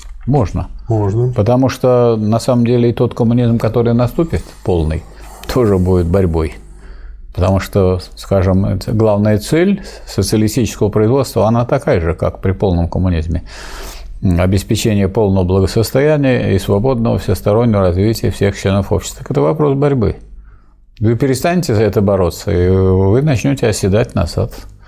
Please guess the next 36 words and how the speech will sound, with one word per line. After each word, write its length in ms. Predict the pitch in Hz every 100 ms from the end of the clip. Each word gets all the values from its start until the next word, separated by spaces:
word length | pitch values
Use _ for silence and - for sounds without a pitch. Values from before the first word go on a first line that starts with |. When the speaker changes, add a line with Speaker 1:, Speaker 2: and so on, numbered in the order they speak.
| - - - -
Speaker 1:
А 100 | 101
если 200 | 104 117
вы 100 | 117
на 100 | 117
это 180 | 117 120
не 80 | 123
обратите 460 | 120 117 156 151
внимание, 420 | 110 101 92 87 87
что 220 | - 92
вы 80 | 90
начали 360 | 87 - 92
двигаться 460 | 92 87 87 - 90
назад, 440 | 90 85 78 -
то 120 | -
вас 240 | 95 117 -
еще 240 | 104 90
дальше 360 | 80 85 87 107
уведет. 460 | 101 98 90 92 - - - - - 120
Speaker 2:
Да. 260 | 117 127
Speaker 1:
Поэтому 320 | - 208 117 113
мы 140 | 160
один 240 | 151 143
раз 240 | 117 107 -
уже 220 | 98 95
на 100 | 95
примере 580 | 90 107 104 95 92 95 -
крупнейшей 600 | 98 95 117 131 - 101
такой 380 | - 90 90 87
с-, 180 | - -
страны 640 | - 85 85 87 120 127 - - - - - -
и 100 | -
величайшей 580 | 95 104 95 120 101 101
революции 880 | 98 95 92 104 135 - 95 87 87 - - -
уже 320 | 90 90 101
это 240 | 101 -
видели. 520 | 110 135 98 85 78